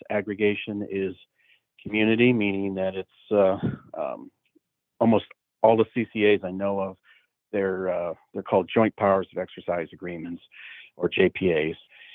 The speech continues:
and their board comprises of the elected officials from the communities they serve. Uh, so that's the community meaning of it.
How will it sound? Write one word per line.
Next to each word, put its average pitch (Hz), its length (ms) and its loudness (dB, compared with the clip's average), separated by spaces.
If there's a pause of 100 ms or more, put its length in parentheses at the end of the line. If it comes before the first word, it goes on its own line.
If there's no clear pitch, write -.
(120)
and 101 220 2
their 101 320 4 (100)
board 104 500 0 (280)
comprises 101 720 -6 (480)
of 95 220 -4
the 95 100 -8
elected 101 420 -6
officials 92 640 -2 (400)
from 95 420 0 (200)
the 101 180 -2
communities 92 540 2
they 87 120 -2 (120)
serve. 67 280 -4 (560)
Uh, 82 200 0 (100)
so 104 80 2
that's 123 300 4
the - 60 -20
community 110 540 0
meaning 107 360 0
of 110 160 -4
it. 123 160 -4